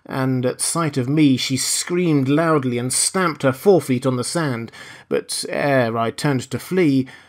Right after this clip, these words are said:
I beheld a man came forth from a cave near by, and he ran after me, calling on me to give an account of myself and my presence in that place.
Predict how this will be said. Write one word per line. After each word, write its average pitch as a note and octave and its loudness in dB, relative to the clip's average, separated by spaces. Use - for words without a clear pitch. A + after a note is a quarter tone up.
I - -8
beheld D#3 0
a E3 2
man B2 -4
came B2+ -2
forth C3+ -2
from A#2 -8
a G#2+ -8
cave A#2 -4
near A2 -6
by, G#2+ -2
and A2+ -2
he D3 6
ran D3+ 6
after D#3 4
me, A2+ 0
calling F3+ 8
on D3+ 6
me D3 6
to D3 -2
give E3 4
an D#3 2
account F#3+ 0
of C3+ -4
myself A2 -4
and C3 0
my C3+ 4
presence C#3+ 0
in A2 -8
that G#2+ -8
place. - -10